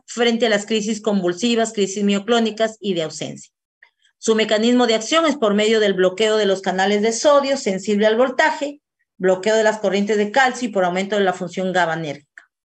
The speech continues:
Sin embargo, por los peligros asociados a su uso en el embarazo,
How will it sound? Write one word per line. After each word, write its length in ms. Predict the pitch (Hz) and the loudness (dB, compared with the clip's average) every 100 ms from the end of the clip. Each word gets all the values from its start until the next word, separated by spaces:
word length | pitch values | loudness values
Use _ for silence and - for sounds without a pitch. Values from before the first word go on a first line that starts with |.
| _ _ | _ _
Sin 240 | - 262 269 | -6 0 2
embargo, 640 | 277 247 240 196 175 175 | 4 4 2 2 -2 -2
por 160 | 202 170 | -2 0
los 180 | 175 | -2
peligros 600 | - 185 214 269 262 240 | -2 0 2 2 2 0
asociados 800 | 190 185 170 - 226 220 190 165 | -2 -4 -8 -2 2 4 2 -2
a 180 | - 165 | -8 -8
su 200 | - 180 | -4 -2
uso 380 | 214 254 208 196 | 2 0 0 -4
en 80 | 175 | -4
el 140 | 175 | -2
embarazo, 960 | 220 240 247 254 269 254 - 247 247 | 0 2 4 4 2 2 -2 -6 -6